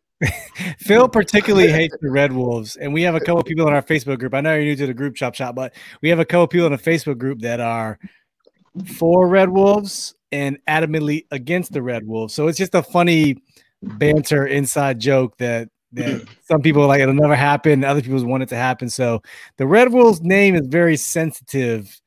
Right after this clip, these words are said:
Speaker 1: in our Facebook group of sixty-two hundred people. It, it's funny, but it, it's just a, it's just a funny thing that, you know, I, I, I don't know if you knew the inside joke, but
Speaker 2: Nah,
Speaker 1: um,
Speaker 2: but, um, I'ma tell you, Red Wolves is, um, one of the le-, the leading names in the band too.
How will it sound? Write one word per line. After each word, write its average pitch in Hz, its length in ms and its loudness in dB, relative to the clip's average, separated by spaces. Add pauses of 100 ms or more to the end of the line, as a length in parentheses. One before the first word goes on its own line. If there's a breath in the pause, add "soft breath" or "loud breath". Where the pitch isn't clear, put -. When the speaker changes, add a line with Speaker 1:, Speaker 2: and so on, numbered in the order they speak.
(380)
Speaker 1:
in 131 140 -6
our 127 200 -4
Facebook 147 420 -2
group 127 180 -4
of 117 140 -4
sixty-two 135 460 -6
hundred 131 240 0
people. 127 320 -4
It, 143 140 -4 (260 loud breath)
it's 185 180 0
funny, 170 400 2
but 123 240 -2
it, 143 220 -4
it's 160 140 -4
just - 180 -10
a, 160 120 -2
it's 165 100 -6
just 180 120 -4
a 156 40 -4
funny 160 260 -2
thing 123 260 -4
that, 110 180 -8
you 117 60 -10
know, 113 80 -6
I, 117 140 -6 (180)
I, 143 180 -8
I 151 120 -2
don't 143 80 0
know 139 60 0
if 123 100 -4
you 127 80 -4
knew 135 120 4
the 120 140 0
inside 120 360 -6
joke, 110 280 -6
but 101 180 -12 (640 soft breath)
Speaker 2:
Nah, 147 280 0
Speaker 1:
um, 139 80 -8 (240)
Speaker 2:
but, 104 260 -4
um, 151 220 -4 (500 soft breath)
I'ma 160 140 0
tell 220 240 2
you, 160 160 0
Red 185 220 0
Wolves 165 280 -4
is, 147 140 -10
um, 139 320 -4
one 143 200 -4
of 139 60 -4
the 143 80 -4
le-, 151 100 -6 (120)
the 135 100 -6
leading 147 340 -2
names 147 300 -2
in 131 80 -6
the 127 60 -8
band 123 340 -6
too. 98 200 -14